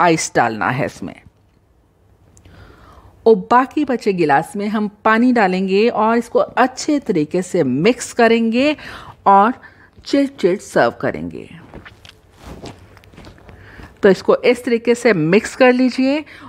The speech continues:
और ऐसी ही इंटरेस्टिंग रेसिपी देखने के लिए जुड़े रहें हमारे चैनल से। और, और आपको ये ड्रिंक कैसा लगा?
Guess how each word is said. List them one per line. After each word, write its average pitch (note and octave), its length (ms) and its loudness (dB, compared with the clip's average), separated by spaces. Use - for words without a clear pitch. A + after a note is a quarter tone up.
और C4 280 -4
ऐसी D#4+ 320 0
ही D#4+ 200 0
इंटरेस्टिंग A#3+ 720 0
रेसिपी F#3+ 420 0
देखने B3 520 2
के C4 100 -4
लिए B3+ 220 0
जुड़े C4 500 0
रहें C4 320 2
हमारे E3 420 0
चैनल G#3+ 360 -4
से। C4+ 320 -6
और, E3+ 380 2
और G3+ 120 4
आपको G#3 280 0
ये A3 260 -4
ड्रिंक G3 500 0
कैसा A3 340 2
लगा? B3+ 360 2